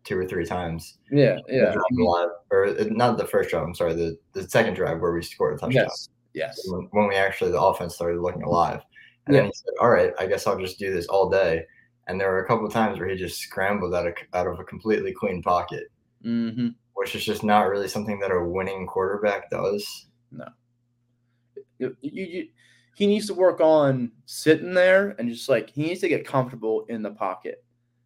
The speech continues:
Speaker 2: I don't feel like he's ever done that in his career. I feel like he's always relied on his legs for a lot, especially in
Speaker 1: Yeah.
Speaker 2: college when you have, you know, that, I'm not downplaying how talented those receivers are, but I feel like they don't get as much separation sometimes.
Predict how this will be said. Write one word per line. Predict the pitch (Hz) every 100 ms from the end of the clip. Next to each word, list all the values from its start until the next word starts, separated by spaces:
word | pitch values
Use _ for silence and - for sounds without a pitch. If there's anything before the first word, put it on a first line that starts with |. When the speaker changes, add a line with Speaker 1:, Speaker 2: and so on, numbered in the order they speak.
| -
Speaker 2:
I |
don't | 131
feel | 139
like | 147 135
he's | 123 -
ever | 120 113
done | 107 110 104
that | 104 101
in | 101
his | 87
career. | - 101 87
I | -
feel | 104
like | 98
he's | 98 101
always | 101 101
relied | 101 98 98
on | 98
his | 90 90
legs | 92 90 -
for | 90
a | 85
lot, | 80 76 -
especially | - 127 208
in | -
Speaker 1:
Yeah. | - 98
Speaker 2:
college | 110 117 117
when | 104
you | 104
have, | 107 98 _ _ _ -
you |
know, | 110 101
that, | 107 104 - -
I'm | 120
not | 135 117 - _ _ _ -
downplaying | - - 110 107 113 104 101
how | 104
talented | - 107 101 104
those | 95 87
receivers | 95 101 90 95
are, | 101 107
but | 92
I | 101
feel | 117
like | 107 104
they |
don't | 95 95
get | 82
as | 90
much | 98 98
separation | 98 73 87 98 131
sometimes. | 139 139 139 135 139